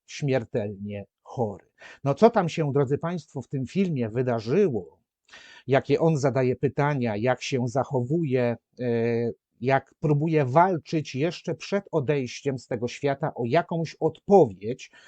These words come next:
której pan Krzysztof Zanussi też od początku swojej kariery szukał. Ja kiedyś prowadziłem z panem Krzysztofem Zanussim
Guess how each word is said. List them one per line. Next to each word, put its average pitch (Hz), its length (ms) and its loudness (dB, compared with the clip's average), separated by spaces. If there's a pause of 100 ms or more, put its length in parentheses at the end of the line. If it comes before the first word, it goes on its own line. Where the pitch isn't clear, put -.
(380)
której 131 520 6
pan 135 200 -4
Krzysztof 135 480 -6
Zanussi 135 720 -4
też 202 300 0
od 180 180 -4
początku 160 540 -4
swojej 139 500 -2
kariery 117 760 -4 (140)
szukał. 110 840 -6 (300)
Ja 185 100 0
kiedyś 185 300 -2
prowadziłem 139 760 -2
z - 100 -20
panem 110 300 -8
Krzysztofem 127 600 -6
Zanussim 117 580 -8